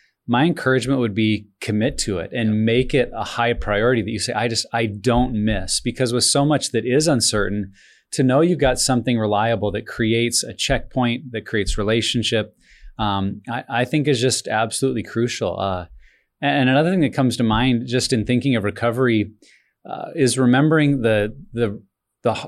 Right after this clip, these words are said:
Speaker 1: the right thing to do is often the hard thing to do.
Speaker 2: <laughs> Preach.
Speaker 1: That often what we need to do is address the areas where we're making excuses.
Speaker 2: Yeah.
Speaker 1: And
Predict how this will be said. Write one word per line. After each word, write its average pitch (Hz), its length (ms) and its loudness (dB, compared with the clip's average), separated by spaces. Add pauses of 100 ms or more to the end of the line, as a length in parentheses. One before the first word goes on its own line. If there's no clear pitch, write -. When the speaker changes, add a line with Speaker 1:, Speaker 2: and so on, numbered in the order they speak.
Speaker 1:
the 123 180 2
right 131 300 2
thing 175 160 4
to 170 80 4
do 160 240 4
is 123 140 4
often 117 320 0
the 101 60 0
hard 101 340 0
thing 90 160 -2
to 87 80 -4
do. 85 260 -6 (460)
Speaker 2:
<laughs> - 380 -20
Preach. 120 160 -2
Speaker 1:
That - 40 -2
often 143 400 2
what 151 140 4
we 131 140 2
need 123 380 4
to 139 120 2
do 113 320 4
is 117 220 2
address 113 420 0
the 120 160 0
areas 107 300 0
where 107 120 0
we're 101 120 -2
making 104 360 -2
excuses. 110 760 -2
Speaker 2:
Yeah. - 680 -8
Speaker 1:
And 131 120 2